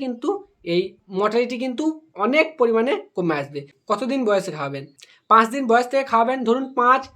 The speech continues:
ছয়, সাত খাওয়ালেন, দিয়ে দুদিন গ্যাপ দিলেন, দিয়ে আবার তিন দিন খাওয়ালেন। এইভাবে গ্যাপ দিয়ে দিয়ে মোটামুটি আপনারা তেইশ চব্বিশ দিন পর্যন্ত খাওয়াতে পারেন। তাহলে কিন্তু আপনাদের মুরগি অবশ্যই মর্টালিটি কমে আসবে, ঠিক আছে? আর এটা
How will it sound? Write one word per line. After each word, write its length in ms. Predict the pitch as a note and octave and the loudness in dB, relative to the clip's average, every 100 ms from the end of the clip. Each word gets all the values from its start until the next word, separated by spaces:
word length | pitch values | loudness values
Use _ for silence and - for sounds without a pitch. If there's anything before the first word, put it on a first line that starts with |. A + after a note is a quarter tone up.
| _ - | _ -2
ছয়, 260 | G#3+ A#3 A#3+ | 2 2 0
সাত 240 | - A3 - | -2 -2 2
খাওয়ালেন, 340 | C4+ D4+ A3+ E3 _ - | 2 4 0 -2 _ -8
দিয়ে 160 | F3+ G#3+ | -2 0
দুদিন 260 | A3+ A#3+ B3+ A#3+ F3+ | -2 -2 -2 -2 0
গ্যাপ 160 | G#3+ G#3+ | 0 0
দিলেন, 240 | B3 C#4 F3+ | 2 2 2
দিয়ে 140 | F#3 A3+ G#3+ | 0 2 4
আবার 180 | C4 C#4 | 4 2
তিন 100 | B3 A3 | 0 -2
দিন 100 | G#3+ - | -2 -4
খাওয়ালেন। 280 | D3+ C#3+ D3+ G#3 | -4 -4 -4 2
এইভাবে 300 | A3+ A#3+ C#4+ E4 - - | 2 6 4 4 -6 -4
গ্যাপ 180 | F#3 G#3+ G#3 | 0 0 0
দিয়ে 160 | A#3+ B3 | -4 0
দিয়ে 140 | D4 F4+ - - | 0 0 -6 -8
মোটামুটি 440 | G3+ A3+ A#3 A3 C#4 | 0 2 0 0 0
আপনারা 240 | A#3+ A#3 C#4 F#4+ - _ | 2 2 2 0 -10 _
তেইশ 240 | - G#3+ B3 - | 2 2 0 -2
চব্বিশ 260 | A#3+ A#3+ A3 | -2 -2 -4
দিন 80 | A3+ | -2
পর্যন্ত 320 | A3+ G#3+ A3 D4 - | -2 -2 -2 -2 -2
খাওয়াতে 240 | E3+ C#3+ | -4 -4
পারেন। 200 | C#3+ C#3 C#3 | -6 -8 -4
তাহলে 220 | F3+ A3+ B3 | -2 -2 -2
কিন্তু 280 | B3+ A#3+ E4 F#4 - | -8 -6 -6 -6 -10
আপনাদের 360 | D#3+ E3+ G3+ B3 - _ - | -6 -4 -2 -4 -6 _ -10
মুরগি 420 | F3 F#3+ E3+ A3+ E4+ - _ _ D#3 | -6 -6 -4 -4 -4 -6 _ _ -8
অবশ্যই 640 | F3 A3+ A3+ - A#3+ E4 F4 - | -2 -2 -2 -4 0 0 -2 -6
মর্টালিটি 400 | F3 F3 E3+ A#3 F4 - _ | -6 -4 -4 -4 -6 -6 _
কমে 180 | D#3+ D3+ C3+ | -6 -4 -6
আসবে, 240 | B2+ C#3+ - - _ - | -8 -16 -20 -20 _ -4
ঠিক 100 | C#4 D4 | 2 2
আছে? 120 | D#4 D#4 _ E3 | 2 -2 _ 4
আর 80 | G3 - | 4 2
এটা 140 | F#3+ | 0